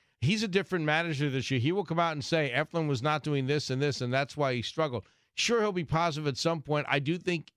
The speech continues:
even though he's had some mistakes, he has handled the bullpen better. He's let his starters go a lot longer, the exception being what happened with Nola at Wrigley Field. But I think he's managed better. I think he's approached this team better.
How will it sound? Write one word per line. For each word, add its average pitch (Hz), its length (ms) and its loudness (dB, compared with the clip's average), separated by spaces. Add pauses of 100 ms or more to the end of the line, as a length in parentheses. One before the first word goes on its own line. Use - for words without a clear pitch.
even 165 200 2
though 165 140 2
he's 135 100 0
had 139 220 0
some 170 120 -4
mistakes, 175 360 0
he 135 80 0
has 123 200 -2
handled 165 260 0
the 165 60 0
bullpen 180 440 0
better. 180 300 0 (260)
He's 143 200 0
let 143 160 2
his 117 100 -2
starters 165 400 2
go 147 180 2
a - 20 2
lot 156 280 0
longer, 170 340 0
the 139 160 0
exception 156 420 -2
being 156 140 0
what 143 100 2
happened 135 200 0
with 127 100 0
Nola 151 300 0
at 135 60 -2
Wrigley 127 300 -2
Field. 160 360 0
But 143 160 0 (340)
I 147 120 4
think 160 220 -2
he's 131 180 0
managed 165 460 0
better. 226 400 2 (340)
I 139 160 4
think 151 260 -2
he's 139 200 -2
approached 151 480 -2
this 131 200 -2
team 208 360 0
better. 220 360 0